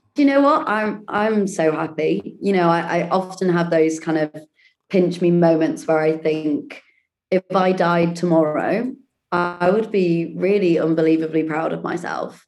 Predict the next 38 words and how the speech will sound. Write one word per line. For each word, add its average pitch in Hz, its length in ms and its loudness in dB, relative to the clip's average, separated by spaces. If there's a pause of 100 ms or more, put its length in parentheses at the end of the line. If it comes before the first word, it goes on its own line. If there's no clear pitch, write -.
um, 160 560 -4
for - 120 -4
all 175 220 2
that 165 160 -2
I've 156 340 -2 (140)
achieved, 160 680 -2 (380)
not, 320 400 0
you 220 80 -2
know, 202 160 2
just 190 240 -4
in 190 80 0
my 170 160 0
career, 175 500 2
but 165 220 -2
for 170 140 0
what 170 500 2
I 156 480 2 (360)
have 165 520 -2 (460)
stood 185 420 0
for 104 540 -4
and 180 180 4
what 156 120 2
I 165 80 0
stand 160 420 -2
for 160 520 0
in 185 160 2
my 170 140 2
business 160 480 -4
and 165 140 -2
what 160 80 0
I - 180 -4
advocate 165 640 -6
for 156 340 -2
and 160 320 -4 (140)
how 175 220 0
I 165 100 0
help 156 360 -4
people 160 520 -4